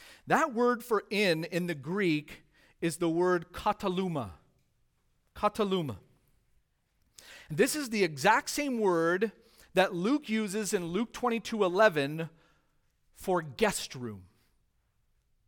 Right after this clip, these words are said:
Guest room, where Jesus and his disciples ate the Last Supper. Remember, they had to go and prepare the meal, and it was there in the guest room.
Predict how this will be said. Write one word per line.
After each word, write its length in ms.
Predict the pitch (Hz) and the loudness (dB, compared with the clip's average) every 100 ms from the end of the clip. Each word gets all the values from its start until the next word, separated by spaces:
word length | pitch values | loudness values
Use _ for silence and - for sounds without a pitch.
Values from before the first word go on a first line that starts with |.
| _ _ _ _ _ _ _ _ _ _ 123 | _ _ _ _ _ _ _ _ _ _ -4
Guest 380 | 214 240 - - | -2 -2 -6 -12
room, 180 | 101 85 _ _ _ _ _ | -14 -16 _ _ _ _ _
where 140 | 165 165 | -2 0
Jesus 520 | 127 220 226 240 - | 0 -2 0 -2 -2
and 140 | 190 | -2
his 160 | 185 143 | -4 -4
disciples 800 | 170 - 208 233 - 160 160 - - | -6 -2 -2 -2 -2 -4 -4 -10 0
ate 300 | 208 190 - | 0 0 -6
the 140 | 151 180 | -6 -2
Last 340 | 156 143 - | 0 -2 -4
Supper. 440 | - 247 - 139 - _ _ _ _ _ _ _ _ _ _ _ _ _ _ _ _ _ _ _ _ - | -8 -8 -8 -16 -18 _ _ _ _ _ _ _ _ _ _ _ _ _ _ _ _ _ _ _ _ -14
Remember, 240 | 120 165 | -4 0
they 140 | 214 160 | 2 0
had 120 | 156 | -2
to 60 | 143 | -4
go 300 | 135 147 180 | -2 0 -2
and 100 | 143 - - | -4 -12 -20
prepare 360 | - - 147 170 | -18 -4 0 0
the 80 | 151 | -2
meal, 280 | 139 202 | -2 -2
and 80 | 214 | -2
it 60 | 127 | -4
was 140 | 117 | -6
there 320 | 131 135 180 - - | 0 0 0 -4 -10
in 220 | - 156 160 | -4 -4 -4
the 80 | |
guest 420 | 135 107 127 - 190 | -4 -2 -2 -4 -8
room. 280 | 220 269 | -6 -8